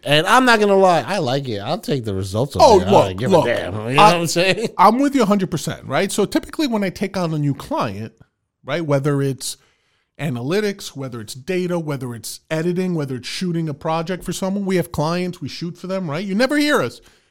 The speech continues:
Speaker 2: You never see Big John or D V's name on our clients' work,
Speaker 1: Mm-mm.
Speaker 2: right? 'Cause they're paying us to be out of the way. <laughs> They're paying
Speaker 1: Exactly.
Speaker 2: us to edit and to shoot. That's our job, right?
Speaker 1: Yep.
Speaker 2: But when we come here, so we get paid for that.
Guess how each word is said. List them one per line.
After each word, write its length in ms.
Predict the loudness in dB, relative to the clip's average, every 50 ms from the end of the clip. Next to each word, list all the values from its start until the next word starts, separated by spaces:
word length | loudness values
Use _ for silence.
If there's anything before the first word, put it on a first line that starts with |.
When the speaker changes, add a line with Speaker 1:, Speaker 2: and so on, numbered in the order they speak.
| _ -2
Speaker 2:
You 80 | 0
never 240 | 2 4 4 4 2
see 260 | 2 2 2 2 2
Big 300 | 0 -2 -2 -4 -4 -2
John 420 | 0 2 2 2 2 2 2 2 0
or 120 | 0 0
D 200 | -2 -2 -4 -4
V's 300 | -2 -2 -2 -2 -2 -2
name 500 | 0 0 0 0 0 0 -2 -4 -6 -10 _ _ _ _ _ -6
on 160 | -4 -4 -2
our 100 | -4 -4
clients' 560 | -6 -6 -6 -4 -4 -4 -4 -6 -8 -8 -8
work, 360 | -8 -6 -6 -8 -8 -12 -20 _ _ _ _ -8
Speaker 1:
Mm-mm. 420 | -6 -4 -4 -4 -4 -4 -6 -8 -6
Speaker 2:
right? 320 | -2 -2 -2 -2 -4 -6 _ _ _ _
'Cause 160 | -4 -2 0
they're 140 | 0 0 -2
paying 500 | -2 -4 -4 0 0 0 0 0 -2 0
us 300 | 0 0 -2 -2 -6 -10 _ _ _ _ _ _ _ _ _ _ _ _ _ _ _ _ _ _ -6
to 80 | -4
be 180 | -2 2 2 4
out 160 | 4 4 2
of 60 | 2
the 80 | 0 0
way. 500 | 2 2 0 0 0 -2 -4 -4 -4 _ _
<laughs> 40 | -6
They're 100 | -2 0
paying 200 | 2 4 4 4 4
Speaker 1:
Exactly. 320 | 4 6 6 6 6 4
Speaker 2:
us 60 | 2 2
to 60 | 2 2 2 2
edit 140 | 2 0 0
and 160 | 0 -2 -2
to 80 | -4 -6
shoot. 340 | -6 -4 -4 -4 -4 -4 -6 -12 -20 _ _
That's 200 | -2 0 2 2
our 80 | 2 2
job, 420 | 4 4 4 4 2 -2 -6 -4
right? 260 | 0 0 0 0 0 -4 -12 _
Speaker 1:
Yep. 340 | -6 -4 -2 -2 -4 -6 _ _ _ _ _ _ _ _ _ _ _ _ -4
Speaker 2:
But 100 | -2 0
when 140 | 2 2 2
we 100 | 2 0
come 220 | 2 2 2 2 4
here, 260 | 4 4 4 4 2 2 0 -6 -12 _
so 140 | -8 -6 -2 -2
we 80 | 0
get 160 | 0 2 4
paid 240 | 4 6 6 4 2
for 100 | 0 -2
that. 300 | -4 -4 -6 -8 -10 _